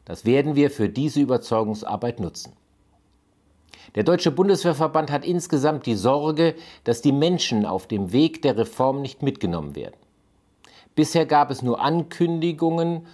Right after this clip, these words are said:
ungelöste Versprechen und die ausgesetzte Wehrpflicht. Zwischendrin kam auch noch ein neuer Minister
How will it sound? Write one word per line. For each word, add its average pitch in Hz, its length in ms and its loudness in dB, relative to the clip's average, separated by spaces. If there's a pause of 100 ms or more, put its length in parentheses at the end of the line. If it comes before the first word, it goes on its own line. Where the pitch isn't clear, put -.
(160)
ungelöste 143 720 2
Versprechen 139 840 -2 (260)
und 143 180 -4
die 170 140 2
ausgesetzte 123 720 -2
Wehrpflicht. - 640 -2 (960)
Zwischendrin 151 720 0
kam 147 280 0
auch 131 180 0
noch 131 220 -2
ein 110 380 0
neuer 120 320 2
Minister 160 500 2